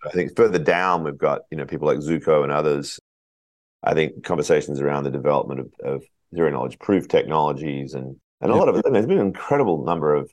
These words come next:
Speaker 1: innovations that have gone on despite all this stuff. Yeah, I think it's a good point. We tend not to, to pick on them, to pick up on them because the, the, the spotlight gets grabbed by all these other things.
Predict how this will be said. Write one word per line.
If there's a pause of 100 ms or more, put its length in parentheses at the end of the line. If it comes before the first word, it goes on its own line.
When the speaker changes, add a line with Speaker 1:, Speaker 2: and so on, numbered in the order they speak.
(100)
Speaker 1:
innovations (400)
that
have
gone
on
despite
all
this
stuff. (140)
Yeah,
I
think
it's
a
good
point.
We
tend
not
to,
to
pick
on
them, (240)
to
pick
up
on
them
because
the, (100)
the, (180)
the
spotlight
gets
grabbed
by
all
these
other
things.